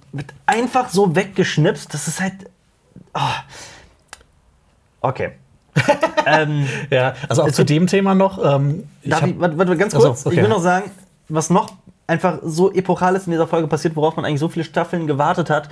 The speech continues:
Speaker 1: was einfach wirklich abgewunken wird, was schnell abgehandelt wird, zum Beispiel, dass Jaime Brienne verführt und dann auch wieder verlässt.
Speaker 2: Ja.
Speaker 1: Ähm, das Personen wie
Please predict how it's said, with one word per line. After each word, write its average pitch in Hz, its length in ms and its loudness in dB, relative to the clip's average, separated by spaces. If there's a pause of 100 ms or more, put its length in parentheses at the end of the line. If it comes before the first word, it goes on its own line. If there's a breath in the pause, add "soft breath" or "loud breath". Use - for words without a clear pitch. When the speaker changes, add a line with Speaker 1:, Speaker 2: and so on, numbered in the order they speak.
(240 loud breath)
Speaker 1:
was - 140 -4
einfach 160 360 -2 (960 loud breath)
wirklich 190 480 0
abgewunken 143 640 0
wird, 151 220 2
was 147 120 -4
schnell 170 200 -2
abgehandelt 147 560 0
wird, 160 220 0 (100)
zum 156 100 -4
Beispiel, 143 120 -4
dass 131 200 -2
Jaime 156 380 0 (300)
Brienne 139 580 0
verführt 214 640 -2
und 156 180 -2
dann 156 220 0 (120)
auch 139 200 -2
wieder 143 320 2
verlässt. - 720 0
Speaker 2:
Ja. 117 180 -4 (400 loud breath)
Speaker 1:
Ähm, 143 520 2 (200)
das 143 300 -6 (1040)
Personen 170 760 4
wie 160 280 4